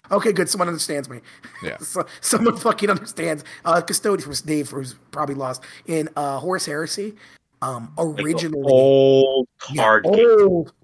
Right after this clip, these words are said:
Speaker 1: old, old, old shit, or, like, original Horus Heresy. Um, Custodians didn't have the Coronis grav tank, which is that big,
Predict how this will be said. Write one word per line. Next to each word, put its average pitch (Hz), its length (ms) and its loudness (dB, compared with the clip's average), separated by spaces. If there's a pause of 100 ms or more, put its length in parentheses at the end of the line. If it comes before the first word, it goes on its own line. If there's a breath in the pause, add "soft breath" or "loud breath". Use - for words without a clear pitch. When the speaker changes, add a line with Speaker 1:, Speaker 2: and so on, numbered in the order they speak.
Speaker 1:
old, 190 540 2
old, 175 440 -2
old 165 460 0
shit, 151 300 -2
or, 135 240 -4
like, 147 140 -6
original 170 400 -2
Horus 156 200 -2
Heresy. 151 320 -6 (380 loud breath)
Um, 135 420 -4 (260 soft breath)
Custodians 175 420 -4
didn't 220 260 -12
have 139 340 -8
the 131 80 -12
Coronis 139 460 -6
grav 135 300 -8
tank, 123 240 -16
which 120 100 -14
is - 60 -12
that 117 200 -18
big, 135 280 -6